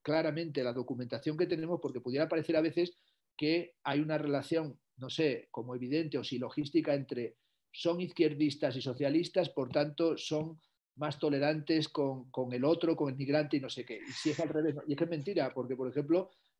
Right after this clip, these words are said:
eh, cosas que hay que decir, tú aquí lo señalas muy bien, la, el actual, eh, sistema es si quitamos las concertinas de la valla, eso lo sacas en el libro, de las vallas de Ceuta, Melilla y tal, pero lo vamos a hacer más grandes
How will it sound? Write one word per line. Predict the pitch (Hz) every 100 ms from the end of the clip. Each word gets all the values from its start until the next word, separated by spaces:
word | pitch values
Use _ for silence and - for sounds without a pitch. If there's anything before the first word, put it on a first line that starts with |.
| _
eh, | 135 127 123 - _ _
cosas | 170 170 185
que | - 147
hay |
que | 139
decir, | 127 - 101
tú | 143
aquí | 123 147
lo | 139
señalas | 131 127
muy | 123 120
bien, | 120 117 _ _
la, | 123 127 127 131 120 143
el | -
actual, | 135 131 147 147 156 160 160 165 160 _ _ -
eh, | 147 151
sistema | 147 147 175 175
es | 147
si | 165
quitamos | 135 135 147 180
las | 170
concertinas | 160 147 165 139 185 185 160
de |
la | 147
valla, | 135 156 160
eso | 147 143
lo | 131
sacas | 131 135 139
en | 135
el | 123
libro, | 110 107
de | 117
las | 117
vallas | 143 151 156 131
de | 135 127
Ceuta, | 151 147 147
Melilla | 139 135 139
y | 127
tal, | 123 113 _ _ _
pero | 160 147
lo |
vamos | 147 185
a | 190
hacer | 180 156
más | 156
grandes | 165 180 196 226 226